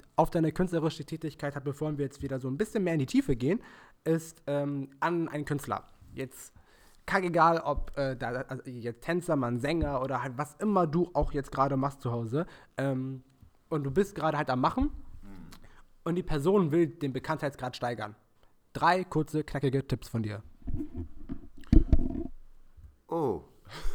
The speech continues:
Speaker 2: <laughs> Äh, e-, eigentlich ist schon alles gesagt.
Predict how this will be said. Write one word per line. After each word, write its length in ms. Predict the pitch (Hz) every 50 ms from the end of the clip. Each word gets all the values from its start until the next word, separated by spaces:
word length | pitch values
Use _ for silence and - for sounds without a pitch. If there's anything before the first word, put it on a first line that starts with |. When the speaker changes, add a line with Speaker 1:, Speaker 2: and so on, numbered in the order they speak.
| 127 135 - -
Speaker 2:
<laughs> 120 | 147 143 - - - - - - - - - - - - - - - - - - - - - - - - - - - - - - - - - - - - - - - - - - - _ -
Äh, 240 | 104 113 117 117 110 104 - - 92 101 - - 113 131
e-, 80 | -
eigentlich 260 | - 160 170 170 175 160
ist 100 | 156 -
schon 140 | 165 151
alles 260 | - 131 139 131 - -
gesagt. 440 | 127 98 104 101 82 80 - -